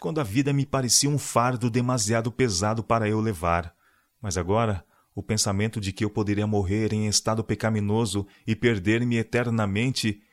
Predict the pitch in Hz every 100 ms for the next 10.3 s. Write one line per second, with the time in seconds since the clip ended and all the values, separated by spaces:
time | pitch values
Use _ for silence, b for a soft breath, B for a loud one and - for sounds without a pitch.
0 | b - 139 - 127 131 123 131 - 107
1 | 90 90 90 - _ _ _ _ _ -
2 | 165 170 - 165 160 147 - 151 151 147
3 | 127 139 139 139 123 107 135 - 175 185
4 | 170 117 135 123 113 78 117 143 139 156
5 | 139 - 143 107 90 95 92 101 76 b
6 | - - 98 113 123 - 107 - 120 120
7 | - 117 120 123 143 - 131 160 143 123
8 | 107 - 131 131 127 - 104 95 92 _
9 | _ _ _ - 95 90 107 - 151 120
10 | 87 80